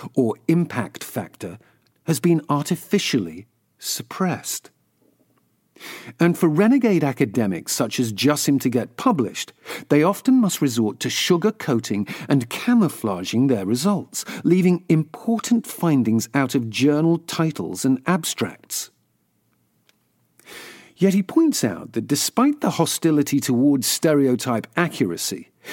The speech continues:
he has been well treated by social psychology, having been given an American Psychological Association Early Career Award in nineteen ninety-seven and being cited by his peers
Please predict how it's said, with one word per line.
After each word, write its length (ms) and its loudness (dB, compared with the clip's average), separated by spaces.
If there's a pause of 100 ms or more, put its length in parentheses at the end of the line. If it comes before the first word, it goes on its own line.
(160)
he 140 4
has 120 4
been 280 4
well 200 4
treated 500 -2
by 180 0
social 480 -2
psychology, 840 -4 (300)
having 300 2
been 240 4
given 240 4
an 100 4
American 500 4
Psychological 800 0
Association 840 0
Early 280 2
Career 460 2
Award 380 -2 (240)
in 180 6
nineteen 400 2
ninety-seven 760 -2 (320)
and 380 4
being 260 4
cited 460 0
by 160 2
his 140 -2
peers 500 -4